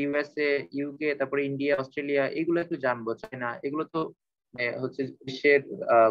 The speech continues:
কি বলে, নাম করা দেশ, এগুলো সম্পর্কে একটু জানতে হবে। তাহলে আমরা বুঝতে পেরেছি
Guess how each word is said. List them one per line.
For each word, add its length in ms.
কি 120
বলে, 200
নাম 80
করা 120
দেশ, 100
এগুলো 220
সম্পর্কে 260
একটু 160
জানতে 260
হবে। 140
তাহলে 180
আমরা 180
বুঝতে 220
পেরেছি 220